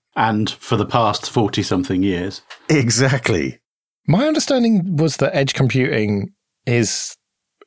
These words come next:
Speaker 3: in conjunction with the cloud usually. I didn't realize that it meant, uh, that all of the computing was happening at the edge. I thought it was, like,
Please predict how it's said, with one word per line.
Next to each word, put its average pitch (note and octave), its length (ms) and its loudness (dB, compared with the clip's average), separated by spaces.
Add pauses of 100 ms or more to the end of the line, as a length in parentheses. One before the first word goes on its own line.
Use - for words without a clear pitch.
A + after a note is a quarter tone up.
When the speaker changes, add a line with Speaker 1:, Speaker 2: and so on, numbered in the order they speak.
Speaker 3:
in B2 180 2
conjunction C3 560 0
with D3+ 100 2
the A2 80 -4
cloud F2+ 360 -4
usually. F#2+ 560 -8 (180)
I G#2+ 80 0
didn't D#3 360 2 (240)
realize B2+ 500 2
that G#2+ 120 0
it - 100 -6
meant, G#2+ 320 0 (440)
uh, A#2 200 0
that A2+ 200 0
all A2+ 280 4
of G2 160 -2
the G#2 140 2
computing A#2 540 0
was G2+ 120 -2
happening G2 400 -2
at A2 120 -4
the G#2 80 -4
edge. F#2+ 160 -4
I G2+ 40 -2
thought B2+ 220 0
it B2+ 60 0
was, B2 180 0
like, A2+ 360 -2